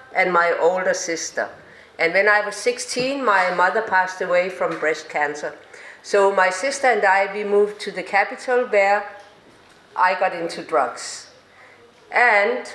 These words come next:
I used to go around and say there is no God, and I was like an atheist. Until I ran into some missionaries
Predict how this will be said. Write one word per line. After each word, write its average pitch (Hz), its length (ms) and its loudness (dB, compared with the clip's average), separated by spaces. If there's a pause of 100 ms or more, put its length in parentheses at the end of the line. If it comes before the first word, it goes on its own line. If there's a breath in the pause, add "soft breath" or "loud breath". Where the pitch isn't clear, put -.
(120)
I 214 160 2
used 226 340 -6
to 208 400 0
go 202 200 6
around 196 380 4
and 185 100 -8
say 196 460 2
there 180 220 4
is - 180 -10
no 185 180 4
God, 185 380 4 (400)
and 170 520 0 (300)
I 180 240 4
was 180 220 -6
like 160 220 0
an 165 240 -2
atheist. 156 640 -8 (460 loud breath)
Until 240 380 2
I 240 120 4
ran 208 280 4
into 220 300 2
some 196 260 0
missionaries 226 920 0